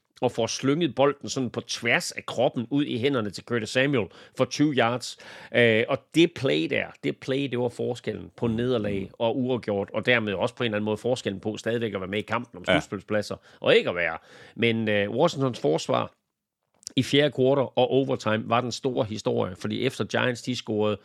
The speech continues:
Speaker 1: touchdown på deres første drive i anden halvleg, så tog Commanders, kommandoen, bum, bum, øh, <laughs> og tvang Giants til seks punts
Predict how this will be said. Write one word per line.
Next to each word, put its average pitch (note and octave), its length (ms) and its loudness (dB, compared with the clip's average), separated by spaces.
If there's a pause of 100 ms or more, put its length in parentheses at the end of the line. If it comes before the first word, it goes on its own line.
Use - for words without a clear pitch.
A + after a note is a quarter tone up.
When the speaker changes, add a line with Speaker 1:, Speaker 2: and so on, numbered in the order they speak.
(680)
Speaker 1:
touchdown B2+ 500 0
på A2+ 120 -4
deres G#2+ 200 0
første D#3 380 0
drive B2 420 2
i A#2 100 0
anden B2 180 0
halvleg, A#2+ 440 -4 (140)
så - 160 -6
tog C#3+ 280 -2
Commanders, A#2+ 800 -2 (100)
kommandoen, A#2 640 -2 (240)
bum, F#2+ 160 -8
bum, G2+ 220 -6 (400)
øh, G#2 400 2 (380)
<laughs> A#2 340 -2
og B2 160 4
tvang D3 320 0
Giants C3+ 340 2
til B2 160 -6
seks - 380 -4
punts C#3+ 360 -2